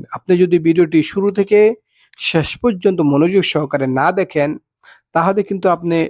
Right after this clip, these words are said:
সঠিকভাবে আমলটা করতে পারবেন না। এজন্য আপনি অবশ্যই ভিডিওটি শুরু থেকে শেষ পর্যন্ত মনোযোগ সহকারে দেখবেন এবং ভিডিওর কমেন্টে অবশ্যই আমিন লিখে যাবেন। জানি না আল্লাহ তাআলা কার আমিন কখন কবুল করেন, এই জন্য আমরা সবাই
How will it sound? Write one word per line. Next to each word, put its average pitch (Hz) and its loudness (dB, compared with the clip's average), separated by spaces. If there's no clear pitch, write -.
সঠিকভাবে 165 -2
আমলটা 143 -2
করতে 165 -4
পারবেন 123 -8
না। 104 -12
এজন্য 175 2
আপনি 175 -4
অবশ্যই 190 0
ভিডিওটি 165 0
শুরু 170 6
থেকে 160 0
শেষ 175 0
পর্যন্ত 160 2
মনোযোগ 165 2
সহকারে 139 0
দেখবেন 165 0
এবং 156 2
ভিডিওর 170 2
কমেন্টে 175 0
অবশ্যই 151 0
আমিন 196 2
লিখে 143 0
যাবেন। 139 0
জানি 160 2
না 226 4
আল্লাহ 196 0
তাআলা 165 2
কার 190 0
আমিন 220 2
কখন 147 0
কবুল 180 2
করেন, 131 0
এই 131 -6
জন্য 190 0
আমরা 160 0
সবাই 196 2